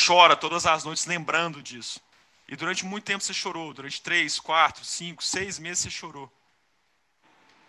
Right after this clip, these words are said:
Você volta pra, você chega em, em Kallen, depois de muito tempo viajando. E você tem vontade de ajudar as pessoas.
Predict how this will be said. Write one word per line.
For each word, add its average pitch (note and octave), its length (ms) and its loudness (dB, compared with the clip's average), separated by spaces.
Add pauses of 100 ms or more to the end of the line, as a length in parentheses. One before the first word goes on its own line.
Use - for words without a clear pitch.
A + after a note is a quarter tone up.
(1500)
Você C#3+ 260 -6
volta D3+ 460 -2
pra, B2+ 460 -2 (680)
você - 160 -4
chega D3 420 6
em, C3 360 -4 (1900)
em A#2+ 80 -8
Kallen, B2+ 480 8 (400)
depois C3 300 -6
de C3 60 -4
muito C#3+ 220 -6
tempo C#3 200 -4
viajando. C3 560 0 (1300)
E - 60 -14
você C#3 240 -2
tem E3+ 520 0
vontade E3+ 720 6
de F#3 100 6
ajudar E3 360 6
as D#3 120 8
pessoas. C3 640 -6